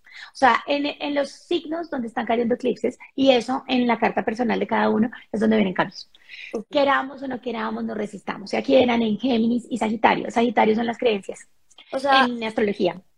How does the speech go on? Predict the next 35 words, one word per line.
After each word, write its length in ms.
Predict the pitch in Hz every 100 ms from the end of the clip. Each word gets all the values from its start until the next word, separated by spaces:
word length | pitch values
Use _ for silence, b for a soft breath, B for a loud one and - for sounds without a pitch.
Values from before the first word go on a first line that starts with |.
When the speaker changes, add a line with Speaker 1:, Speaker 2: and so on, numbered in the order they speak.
| - 254 240
Speaker 2:
fueron 340 | 254 262 262 269
los 140 | 277
dos 180 | 254 240
signos 280 | 254 240 240
más 160 | 247
marcados, 600 | 247 247 254 247 240 240 -
o 80 | 226
sea, 160 | 226
las 180 | 214 214
personas, 580 | 214 208 226 214 202 -
podría 300 | 226 220 196
decir. 140 | 220
Speaker 1:
Dos 100 | 202
mil 40 | 196
veintiuno. 280 | 208 151 - _ _ _ _
Speaker 2:
Lo-, 180 | 240 -
dos 160 | 247
mil 140 | 247 226
veintiuno, 460 | 220 214 254 233 247 _ _
Géminis 420 | 262 269 294 320 -
y 60 |
Sagitario. 560 | 262 226 214 190 - 170 - _ _ _ _ _ _ _
Speaker 1:
Las 100 | 262
Speaker 2:
Wow. 80 | 208
Speaker 1:
personas 400 | 277 285 277 285
de 120 | 285
Sol, 300 | 269 285 277 -
ascendente 640 | 277 262 226 226 220 -
o 80 | -
luna, 400 | 220 220 196 170
Sagitario 640 | - 220 220 214 202 202 -
o 100 | -
Géminis 440 | 240 240 262 302
fueron 240 | 220 202 202
las 180 | 226